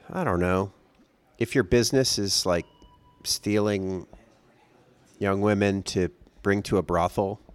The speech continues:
aren't you kinda looking for a certain quality of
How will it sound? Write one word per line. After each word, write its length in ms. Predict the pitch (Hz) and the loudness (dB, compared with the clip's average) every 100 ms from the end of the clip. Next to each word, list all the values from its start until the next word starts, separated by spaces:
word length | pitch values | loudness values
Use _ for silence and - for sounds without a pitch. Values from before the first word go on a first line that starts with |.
| _ _ _ _ - | _ _ _ _ -6
aren't 220 | 107 - | -4 -4
you 60 | - | -2
kinda 280 | 123 113 | 2 2
looking 320 | 98 101 113 98 | 2 2 2 2
for 400 | 107 101 98 98 - - _ _ - | 4 6 6 0 -12 -20 _ _ -14
a 40 | - | -4
certain 560 | - - 98 92 87 - - | -2 0 0 -2 -4 -12 -20
quality 540 | - 95 98 107 107 107 _ - | 0 2 4 2 0 -6 _ -6
of 480 | 95 92 90 - | -4 -4 -6 -16